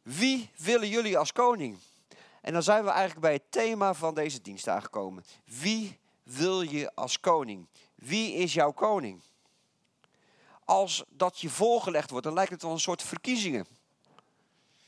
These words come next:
Een beetje zoals de Verenigde Staten. Democraten, rebu-, rebu-, republikeinen. Hè? "Wie willen jullie als koning?"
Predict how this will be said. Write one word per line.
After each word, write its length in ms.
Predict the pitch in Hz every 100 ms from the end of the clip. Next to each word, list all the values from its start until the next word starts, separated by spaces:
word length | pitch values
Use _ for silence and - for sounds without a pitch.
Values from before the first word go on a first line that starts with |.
| _ _
Een 120 | -
beetje 200 | 110 113
zoals 200 | 147 147
de 80 | 147
Verenigde 420 | 139 156 160 143
Staten. 520 | 139 190 190 165 95 - _ _
Democraten, 800 | 131 135 123 156 160 165 170
rebu-, 640 | 156 165 147 151 165 160 -
rebu-, 540 | 135 156 156 151 151 151 _ _ _ _ _ _
republikeinen. 1040 | 120 151 - 147 135 143 175 151 104 92
Hè? 300 | 98 113 92 131 - - - - - - - - - _ _ _ _ _ _ _ _ _ _ _ _ _ _ 123 147
"Wie 240 | 240 247
willen 220 | 226 226
jullie 220 | 226 220
als 140 | 208 -
koning?" 440 | 247 247 165 101